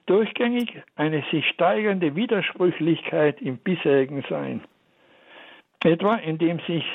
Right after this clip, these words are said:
in der anorganischen Materie Eigenschaften herausbilden, die von dieser nicht mehr getragen werden können.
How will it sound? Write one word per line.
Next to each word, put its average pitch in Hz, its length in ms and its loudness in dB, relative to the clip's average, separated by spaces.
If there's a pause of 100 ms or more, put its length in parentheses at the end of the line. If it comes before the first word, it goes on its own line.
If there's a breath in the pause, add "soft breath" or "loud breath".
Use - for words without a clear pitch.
(440 soft breath)
in 160 140 0
der 139 240 2
anorganischen 190 800 0
Materie 208 720 0 (140)
Eigenschaften 180 680 -2
herausbilden, 196 800 -2 (800 loud breath)
die 196 80 2
von 147 240 0
dieser 202 440 0
nicht 175 260 -2
mehr 180 140 0
getragen 135 500 -2
werden 117 240 -4
können. 110 360 -6